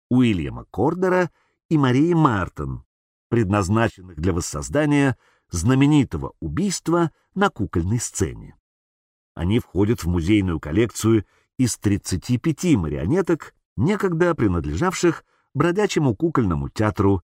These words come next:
Тиллер Клоуз. Кукла Марии имеет замечательную особенность, обозначенную в каталоге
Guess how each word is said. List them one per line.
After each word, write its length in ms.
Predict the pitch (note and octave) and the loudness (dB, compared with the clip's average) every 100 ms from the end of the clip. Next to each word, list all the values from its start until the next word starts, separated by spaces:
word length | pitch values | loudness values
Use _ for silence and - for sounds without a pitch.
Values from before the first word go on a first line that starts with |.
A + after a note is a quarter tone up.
| _ - | _ -2
Тиллер 380 | A#2 F2+ G2+ | 0 2 0
Клоуз. 640 | - C3 A2 D2 - _ _ _ _ _ _ _ _ _ - | 2 4 4 2 -10 _ _ _ _ _ _ _ _ _ -2
Кукла 300 | A#2 - F2+ | -2 2 0
Марии 520 | E2+ E2 F2 A#2 C3+ - _ _ - | 0 0 2 2 2 -4 _ _ -4
имеет 400 | G2 B2+ F#3+ D3 | 0 2 0 2
замечательную 720 | C#3 A#2+ - F3 A#2 G#2 F#2 | 0 2 -2 -2 0 0 0
особенность, 720 | E2+ F3+ F3 E3+ E3+ - - _ _ _ | -2 -2 0 2 0 -2 -16 _ _ _
обозначенную 840 | A#2+ G2+ F2 A#2+ D#3+ - D#3 D#3 D3+ | -4 -2 0 0 0 -2 0 2 2
в 60 | - | 0
каталоге 680 | - - A2+ E3+ E3 D#3+ | -2 0 2 2 4 2